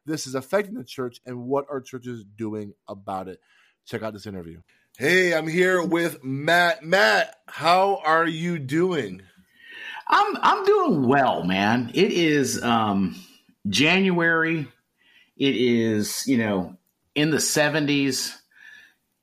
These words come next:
Speaker 2: Uh, it's, it doesn't snow here, and I'm going to Disney this weekend. What, what could be better?
Speaker 1: Uh,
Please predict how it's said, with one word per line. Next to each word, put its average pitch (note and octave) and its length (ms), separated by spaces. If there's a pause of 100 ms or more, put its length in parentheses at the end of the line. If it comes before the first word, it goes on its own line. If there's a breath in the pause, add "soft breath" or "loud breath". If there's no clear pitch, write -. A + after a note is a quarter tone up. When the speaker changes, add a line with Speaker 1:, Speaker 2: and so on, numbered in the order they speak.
(120)
Speaker 2:
Uh, B2 160
it's, - 340
it - 160
doesn't C#3 300
snow D#3+ 520
here, D3 440
and G#2+ 140
I'm A2 100
going B2+ 240
to G#2+ 100
Disney G2 520
this D#2 200
weekend. D#2 400
What, - 200
what F3 140
could F#3+ 120
be E3+ 100
better? G#2 340
Speaker 1:
Uh, - 140